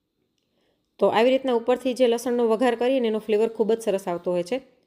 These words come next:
અને ઘીમાં આદું સંતળાવાથી ખૂબ જ સરસ સુગંધ અને ફ્લેવર આવે છે. તો હવે ગેસની ફ્લેમ બંધ કરી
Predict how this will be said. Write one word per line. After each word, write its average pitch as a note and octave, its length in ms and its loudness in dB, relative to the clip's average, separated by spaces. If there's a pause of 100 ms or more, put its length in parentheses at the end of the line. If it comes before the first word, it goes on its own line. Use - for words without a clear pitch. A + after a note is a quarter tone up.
અને G3 220 0
ઘીમાં A3+ 380 2
આદું A#3 180 0
સંતળાવાથી A#3+ 720 -2 (680)
ખૂબ A#3 220 4
જ B3 120 2
સરસ A#3 220 -2
સુગંધ A#3 420 0
અને A#3 140 -2
ફ્લેવર F#3+ 320 0
આવે E3 220 0
છે. A3+ 160 -6
તો - 360 -12
હવે A3 160 4
ગેસની A3+ 320 0
ફ્લેમ A3+ 300 -2
બંધ A#3 240 -2
કરી C4 240 0